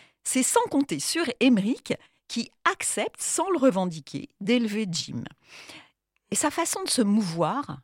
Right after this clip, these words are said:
la, la tendresse qui se dégage de lui, en font à la fois un père et une mère.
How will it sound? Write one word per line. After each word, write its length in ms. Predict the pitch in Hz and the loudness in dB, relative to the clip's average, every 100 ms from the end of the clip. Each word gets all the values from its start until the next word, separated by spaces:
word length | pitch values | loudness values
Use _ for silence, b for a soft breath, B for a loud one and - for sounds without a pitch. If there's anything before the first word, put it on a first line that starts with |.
| _ | _
la, 220 | 180 170 | -4 -4
la 160 | 160 156 | -2 -4
tendresse 680 | - 247 214 185 208 - - | 2 4 6 6 2 0 -6
qui 140 | 165 | -6
se 80 | 151 | -4
dégage 420 | 180 196 214 220 | -2 2 2 2
de 100 | 160 | -2
lui, 300 | 165 156 262 b b b b _ | -4 -4 -8 b b b b _
en 120 | - 247 | 4 6
font 280 | - 349 403 _ | 4 -4 -6 _
à 120 | - 208 | -2 0
la 100 | 160 | 0
fois 380 | - 165 240 - _ _ _ _ _ | -2 -4 -4 -14 _ _ _ _ _
un 80 | 247 | -2
père 500 | - 175 196 254 - _ _ - | 0 -2 -4 -10 -14 _ _ 0
et 60 | |
une 180 | 233 190 | 2 2
mère. 420 | 165 123 143 - | 0 -2 -6 -12